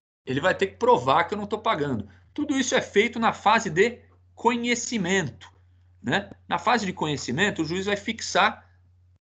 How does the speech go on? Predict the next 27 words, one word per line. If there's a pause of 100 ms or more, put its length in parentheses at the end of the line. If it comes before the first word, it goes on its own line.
(300)
se
aquele
direito
existe (120)
ou
se
aquele
direito
não
existe, (920)
né? (760)
Se
eu
sou
responsável
ou
se
eu
não
sou
responsável. (280)
E
vai
me
condenar (1000)
a
pagar